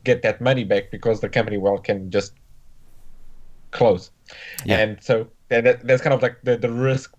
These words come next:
Speaker 1: part out of it. Um, but I think that's not something that most companies, like, companies don't wanna fail. So,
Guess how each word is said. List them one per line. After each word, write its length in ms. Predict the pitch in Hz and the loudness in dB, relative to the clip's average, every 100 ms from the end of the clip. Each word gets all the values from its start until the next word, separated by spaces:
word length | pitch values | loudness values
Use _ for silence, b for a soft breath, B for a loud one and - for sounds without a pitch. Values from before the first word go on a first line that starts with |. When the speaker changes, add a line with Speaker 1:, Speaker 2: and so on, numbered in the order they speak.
| - | -4
Speaker 1:
part 220 | 107 104 | 0 2
out 180 | - 104 | 2 2
of 160 | 92 95 | 2 -2
it. 200 | 87 - - | -4 -8 -6
Um, 500 | 95 92 92 92 98 - - B B B B | -4 -2 -4 -6 -8 -18 -20 B B B B
but 100 | - | 2
I 40 | 117 | 2
think 120 | 123 | 4
that's 260 | 117 - - | 0 0 0
not 160 | 117 | 0
something 200 | 123 113 | 2 0
that 80 | - | 2
most 200 | 117 110 | 0 2
companies, 440 | 117 107 107 - - | 0 0 -4 -6 -6
like, 140 | 104 - - - - | -6 -6 -18 -16 -2
companies 260 | 160 156 135 | 2 4 4
don't 180 | 127 | 4
wanna 140 | 117 98 | 2 -4
fail. 340 | - 87 69 | -2 -2 -2
So, 340 | - - 107 | -4 0 0